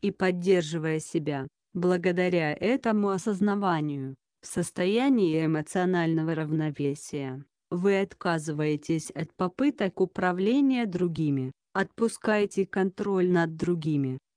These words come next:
отзываете у других ответственность за ваши ощущения, позволяете другим быть другими, и, и тогда происходит то,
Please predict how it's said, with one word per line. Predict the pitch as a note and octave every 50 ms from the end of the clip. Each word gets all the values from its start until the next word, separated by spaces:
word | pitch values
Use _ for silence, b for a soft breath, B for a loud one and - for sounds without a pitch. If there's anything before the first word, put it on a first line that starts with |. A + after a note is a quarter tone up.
| -
отзываете | - F3+ F3 D#3+ D3+ E3+ D#3+ D#3+ E3 E3 E3 D#3+ - G#3+ G#3+
у | G3+ G3
других | E3 E3+ E3 E3+ E3 D3 - D#3 D#3 -
ответственность | E3 D#3 - - F#3+ G3+ A3+ A#3+ A#3 - - - E3+ D#3 D3+ D3 D3+ - - -
за | - E3+ F3 E3
ваши | D#3+ E3 E3 E3 - -
ощущения, | E3 D#3+ - - - E3+ - - - A#3+ B3 B3 A#3+ G#3+ F3 D3 C#3+ C#3+ C#3+ _ _ _ _ -
позволяете | F#3 F3+ E3+ E3 F3+ F#3 F#3 F#3 F3+ F3+ E3+ E3 E3 E3 - - E3+
другим | E3 D#3+ F#3 F#3 F#3 F3+ F3 F#3 F#3+ G3+ G3+ G3
быть | G3+ G#3 G3 F3+
другими, | E3+ F3+ F3 F3 E3+ D3+ D#3+ D3+ C#3+ C3+ C3 B2+ C3+ _ _ _ _ -
и, | G#3+ G3 F3 D3+ C#3 C3+ C#3+ _ _ _ _ _ _ _ _ _ _ _ _ _ _ _ _ _ _ _ _ _ _ _ _ -
и | - G3 F#3+
тогда | - A3 A3 G#3+ G3+ F#3 F#3+ E3
происходит | D#3 - - F3 E3+ E3+ E3+ - - - - D#3 D3 D3+ D#3 D#3 _ -
то, | - B3 C4+ C#4 C#4+ C#4+